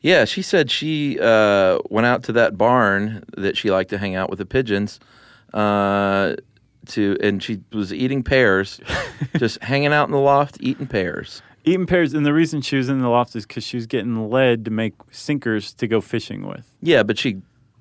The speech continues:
Speaker 1: while she was there, she's like, "Oh, I like it in here in the hundred degree weather."
Speaker 2: Right.
Speaker 1: Uh, and especially upstairs in this loft, I'm just gonna eat some pears.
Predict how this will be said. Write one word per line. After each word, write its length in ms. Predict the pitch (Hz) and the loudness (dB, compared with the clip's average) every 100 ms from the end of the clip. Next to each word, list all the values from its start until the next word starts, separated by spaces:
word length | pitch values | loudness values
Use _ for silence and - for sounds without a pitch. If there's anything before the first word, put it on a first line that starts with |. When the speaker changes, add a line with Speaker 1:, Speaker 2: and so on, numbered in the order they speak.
| _ - | _ -10
Speaker 1:
while 160 | 98 92 | -8 -6
she 140 | 107 | -4
was 100 | 98 | 0
there, 180 | 107 127 | 2 2
she's 240 | 139 143 | 0 -6
like, 180 | 175 165 | -4 -4
"Oh, 200 | - 285 | -4 -2
I 160 | 269 240 | 0 0
like 180 | 233 240 | 0 0
it 100 | 208 | -4
in 60 | 151 | -2
here 300 | 147 127 101 _ - | 0 0 0 _ -10
in 100 | 110 | -4
the 80 | 107 | -2
hundred 280 | 113 110 101 | -2 -2 -4
degree 260 | - 113 | -2 0
weather." 360 | 101 98 95 95 _ - | 2 2 2 -2 _ 0
Speaker 2:
Right. 180 | 170 - _ | 2 2 _
Speaker 1:
Uh, 180 | - 180 - | -4 -2 0
and 160 | 156 | -2
especially 420 | 131 180 175 165 | -2 0 0 2
upstairs 540 | 135 139 - 143 139 131 | 2 0 0 2 2 2
in 100 | 117 | -2
this 160 | 113 | -2
loft, 360 | 113 117 104 - | 2 4 4 0
I'm 320 | _ _ _ - | _ _ _ -20
just 140 | - | -4
gonna 180 | 170 180 | -2 0
eat 160 | 190 | -2
some 140 | - 202 | -4 -4
pears. 500 | 240 233 131 90 | 0 2 2 -2